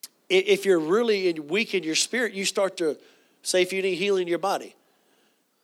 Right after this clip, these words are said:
"Lord, I see that this is, this is in your word. This is for me. And I just believe." <sighs>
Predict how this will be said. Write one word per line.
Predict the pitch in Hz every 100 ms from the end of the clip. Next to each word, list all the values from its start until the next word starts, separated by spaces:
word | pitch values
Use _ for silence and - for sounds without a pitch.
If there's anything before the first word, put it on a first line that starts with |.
| _ _ _ _ _ - - _ -
"Lord, | 185 254 214
I | 196
see | - 247
that | 196 175
this | 185 180
is, | 165 - - _ _ _ _ _ _ _
this | 170 175
is | 175 165
in | 175
your | 180
word. | 156 185 208
This | 180 196
is | 190 156
for | - 160
me. | 151 196 233 220 _ _ _ _ _ _ _ _ _ _ _
And | 185 190
I | 202 277 208
just | 233 240 170
believe." | 190 208 220 170 175 175 143 - _ _ _ _ _ _ _ _ _ _ _ _ _ _ _ _ _ _ _
<sighs> | -